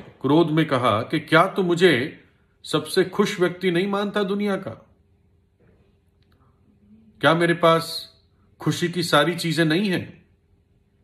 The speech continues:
तो सोलोन ने उसको एक जवाब दिया। सोलोन ने कहा कि एक व्यक्ति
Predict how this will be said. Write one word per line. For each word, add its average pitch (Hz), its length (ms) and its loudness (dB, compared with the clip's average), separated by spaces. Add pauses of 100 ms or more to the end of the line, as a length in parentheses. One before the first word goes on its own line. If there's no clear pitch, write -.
(1120)
तो 170 80 -2
सोलोन 196 420 4
ने 214 60 4
उसको 160 600 0 (1400)
एक 147 200 0
जवाब 131 420 0
दिया। 104 280 -10 (1700)
सोलोन 196 420 4
ने 196 80 2
कहा 131 440 2 (1900)
कि 208 140 0 (1300)
एक 214 500 0
व्यक्ति 151 840 -4